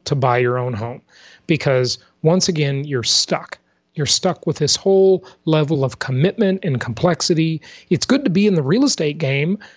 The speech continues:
and that just means own a bunch of income properties. And if you can, if you can, rent your own home.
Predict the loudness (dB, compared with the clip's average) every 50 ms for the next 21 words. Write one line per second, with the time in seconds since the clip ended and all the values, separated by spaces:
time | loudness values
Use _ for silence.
0 | _ _ _ 0 2 2 0 0 -2 -2 -2 -2 -2 -2 -4 -2 0 0 0 2
1 | 2 0 -2 -4 -4 -2 0 2 2 2 2 2 0 0 0 2 0 2 2 2
2 | 0 0 0 0 -2 -2 -4 -4 -4 -4 -6 -8 -12 -12 -12 -12 -14 -14 -16 -20
3 | -12 _ -2 0 0 0 2 2 0 2 0 0 -4 -4 -4 -6 -10 -12 -12 -12
4 | -16 -18 -20 _ _ -4 -4 -4 -2 -4 -4 -4 -4 -6 -4 -4 -6 -8 -10 -14
5 | -20 _ _ _ -2 0 2 2 4 2 2 0 -2 -6 -10 _ -2 0 0 2
6 | 0 -2 -4 -6 -6 -8 -8 -8 -10 -12 -16